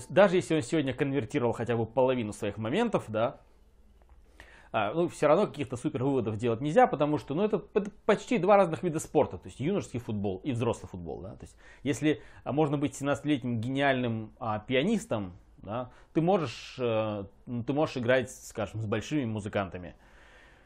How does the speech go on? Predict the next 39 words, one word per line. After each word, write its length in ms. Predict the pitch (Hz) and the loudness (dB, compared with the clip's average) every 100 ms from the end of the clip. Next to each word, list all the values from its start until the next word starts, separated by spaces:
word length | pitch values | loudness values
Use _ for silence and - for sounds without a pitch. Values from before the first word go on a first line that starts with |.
| - | -12
э, 280 | 113 101 90 | -2 0 0
и 240 | 131 127 117 | 0 0 -2
совершенно 640 | - - 127 - 160 139 | -6 0 0 4 4 4
на 140 | 120 117 | 0 -2
их 100 | - | 0
фоне 240 | 139 120 | -2 0
не 160 | 127 160 | 0 2
меркнуть. 500 | 170 135 101 82 - - | 2 2 -4 -10 -16 -6
Это, 280 | 135 135 147 | -6 -4 -2
это 220 | 156 170 | 0 4
возможно 520 | 170 185 233 180 165 | 4 4 2 2 0
в 120 | 127 | 2
музыке, 380 | 156 139 107 95 | 0 0 -2 -8
например. 420 | 90 101 95 82 - - - - | -10 -10 -10 -10 -14 -20 -20 -14
Но, 640 | 127 143 143 131 127 117 131 | -4 2 6 6 4 2 0
ну, 140 | 147 | -2
в 60 | 147 | -2
футболе, 480 | 156 147 240 214 139 | -2 8 8 8 4
то 140 | 127 | 0
есть, 260 | 123 - 131 | -6 -6 -8
э, 100 | 117 | -4
недостаточно 880 | 117 131 135 - 175 - 135 117 | -4 0 0 4 2 2 -2 0
одного 320 | - 117 123 117 | 0 -2 -2 0
понимания, 680 | 123 123 127 135 113 101 87 | 0 0 2 2 2 -2 -6
скажем, 360 | - 101 110 | -6 -4 -4
игры 260 | 110 107 101 | -4 -2 -4
и 40 | |
скиллов. 400 | 92 - 196 262 | -6 -2 2 2
Там 160 | - 190 | 2 2
есть 220 | 226 - | 2 0
очень 340 | 175 180 175 165 | 0 0 0 -4
много 220 | 147 135 | -4 -2
факторов, 420 | 233 - 143 120 | -2 0 0 0
там 240 | 107 104 - - | -2 -6 -8 -6
тоже 180 | 143 - | -4 -4
самый 120 | 117 | -6
физический 480 | - 143 208 - 156 | -4 -4 -4 -6 -6
некий 260 | 147 - 127 | -6 -6 0
фактор. 380 | 139 - 110 | 0 0 -4